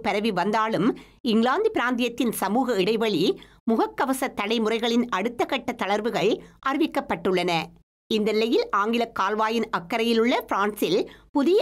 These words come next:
எச்சரிக்கைகள் விடுக்கப்பட்டுள்ளன. பாடசாலைகளின் கோடைக்கால விடுமுறை இந்த வாரம் ஆரம்பிக்கும் நிலையில், டெல்டா திரிபு காரணமாக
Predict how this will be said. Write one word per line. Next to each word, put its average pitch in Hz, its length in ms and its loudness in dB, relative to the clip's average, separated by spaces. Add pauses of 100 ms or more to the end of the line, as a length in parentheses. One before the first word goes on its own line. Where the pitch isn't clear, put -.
(160)
எச்சரிக்கைகள் 254 560 0 (140)
விடுக்கப்பட்டுள்ளன. 180 720 0 (420)
பாடசாலைகளின் 226 680 0 (120)
கோடைக்கால 220 600 0
விடுமுறை 226 320 2 (180)
இந்த 208 200 2
வாரம் 233 280 0 (140)
ஆரம்பிக்கும் 233 520 0
நிலையில், 240 380 2 (460)
டெல்டா 262 300 0 (100)
திரிபு 262 260 2 (120)
காரணமாக 233 520 2